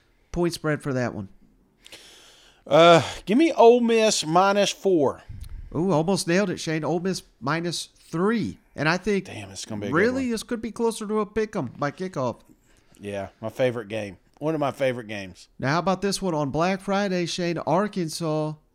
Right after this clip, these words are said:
Speaker 1: at Missouri, nationally televised.
Speaker 2: Arkansas at Missouri. Uh, give me, give me Arkansas minus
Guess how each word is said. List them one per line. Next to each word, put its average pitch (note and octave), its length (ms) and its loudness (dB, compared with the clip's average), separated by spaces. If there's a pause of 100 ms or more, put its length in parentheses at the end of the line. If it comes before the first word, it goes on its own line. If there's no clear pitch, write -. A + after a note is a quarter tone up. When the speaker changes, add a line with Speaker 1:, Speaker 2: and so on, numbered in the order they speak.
Speaker 1:
at E3+ 240 2
Missouri, F#3+ 460 -2
nationally F3+ 480 -4
televised. E3+ 720 -4 (1400)
Speaker 2:
Arkansas F3+ 920 6
at E3 260 2
Missouri. D3 760 -2
Uh, D3 320 4
give F#3 460 -4
me, G3 600 -4 (600)
give F3+ 120 -6
me G3+ 120 -4
Arkansas F#3+ 640 2
minus F3 560 -2